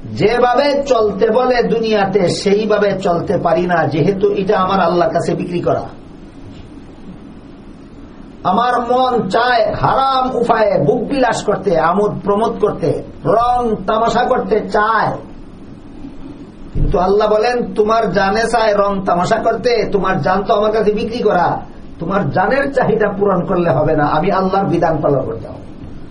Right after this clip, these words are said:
এর বিনিময়ে তুমি আমার কাছ থেকে জান্নাতের খরিদ্দার হয়েছে।" আর একটা হলো আমার জীবনের উপার্জিত মাল,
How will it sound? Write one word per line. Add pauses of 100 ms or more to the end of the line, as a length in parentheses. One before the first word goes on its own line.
(1300)
এর
বিনিময়ে
তুমি
আমার
কাছ
থেকে
জান্নাতের
খরিদ্দার
হয়েছে।" (2250)
আর
একটা
হলো (1800)
আমার
জীবনের
উপার্জিত
মাল,